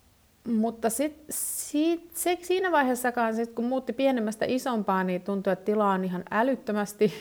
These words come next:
<laughs> vaikka sitä ei tietysti ollut. Ei voi sanoa, että mun mielestä kuusikymmentä neliöä nyt ei ole mikään ihan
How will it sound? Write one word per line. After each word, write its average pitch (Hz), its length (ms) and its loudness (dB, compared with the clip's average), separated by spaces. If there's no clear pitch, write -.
<laughs> - 400 -16
vaikka 208 520 0
sitä 185 300 -2
ei 185 80 2
tietysti 185 380 -2
ollut. 185 500 0
Ei 185 180 -2
voi 180 120 -4
sanoa, 170 300 -6
että 175 280 -8
mun 156 180 -8
mielestä 160 260 -10
kuusikymmentä 170 500 -4
neliöä 165 260 -2
nyt 170 160 -8
ei 180 200 2
ole 175 80 -2
mikään 185 300 -4
ihan 175 180 -4